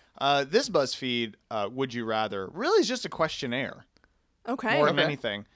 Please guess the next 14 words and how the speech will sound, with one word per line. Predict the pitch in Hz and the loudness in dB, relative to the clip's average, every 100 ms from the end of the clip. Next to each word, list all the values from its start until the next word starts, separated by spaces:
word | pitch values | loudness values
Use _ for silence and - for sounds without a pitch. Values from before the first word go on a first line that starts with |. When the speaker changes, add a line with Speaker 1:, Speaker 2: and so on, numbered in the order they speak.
| _ _ _ | _ _ _
Speaker 1:
Uh, | 143 151 156 | 2 4 4
would | 147 170 240 | 2 0 0
you | 285 | 0
put | 262 254 | 2 4
an | 240 | 4
egg | 190 214 147 | 4 6 6
on | 123 123 | 2 -2
these | 139 135 | -4 -6
foods? | - 156 117 98 - - _ _ _ _ | -6 -6 -6 -6 -8 -10 _ _ _ _
Speaker 2:
Oh, | 262 | 2
I | 208 | 4
like | 214 233 | 4 4
it. | 190 - _ _ - _ _ _ - | -2 -6 _ _ -18 _ _ _ -4
Speaker 3:
Okay. | - | 0